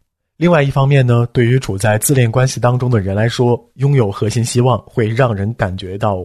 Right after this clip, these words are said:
危险。比如说，你的核心希望是有一个完整幸福的家庭，可能就会让你陷入到自恋关系当中，因为你一直都希望祈求自恋者能够改变，希望所有的未来的假象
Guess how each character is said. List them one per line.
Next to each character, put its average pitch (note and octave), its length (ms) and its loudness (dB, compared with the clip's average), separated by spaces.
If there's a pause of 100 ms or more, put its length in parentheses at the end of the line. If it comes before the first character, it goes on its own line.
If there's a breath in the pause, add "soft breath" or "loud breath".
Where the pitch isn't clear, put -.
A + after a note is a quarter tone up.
(120)
危 C3 180 2
险。 G2 300 -6 (960 loud breath)
比 C3 80 0
如 C#3+ 80 4
说， F3 220 2
你 A2 100 -4
的 A2+ 120 2
核 A#2 100 2
心 C3 140 2
希 C3 140 0
望 B2 180 4
是 G#2+ 200 0
有 F#2+ 140 0
一 F#2+ 100 -8
个 G#2+ 120 0
完 G2+ 220 0
整 F#2+ 220 -2
幸 A2 240 -2
福 G2+ 120 -8
的 A2 120 0
家 B2 260 0
庭， G2 240 -10 (460)
可 A2 200 -2
能 G2+ 180 -2
就 C#3 120 0
会 A#2+ 140 -2
让 A2 220 0
你 F#2 100 -8
陷 A2+ 200 -2
入 G#2 120 -2
到 G#2 160 -2
自 G#2 160 -4
恋 G#2+ 140 -4
关 A2 160 -2
系 A2 100 -6
当 G#2 180 -2
中， A#2 280 -2
因 C3 140 4
为 C3+ 80 4
你 G#2+ 100 -2
一 C3 160 -2
直 A#2 180 -2
都 B2 140 0
希 C#3 260 -2
望 C#3+ 240 -2
祈 - 260 -6
求 G2 280 -10
自 - 140 -4
恋 C3 220 0
者 G#2 340 -12
能 G#2 240 -4
够 F#3 160 2
改 - 240 -10
变， G2 140 -10 (680 soft breath)
希 - 220 0
望 F3 200 4
所 B2+ 380 0
有 A#2+ 180 2
的 G2 320 -8 (140)
未 D3+ 140 0
来 A#2+ 120 2
的 C#3 80 -2
假 G#2+ 240 -6
象 A2+ 280 -2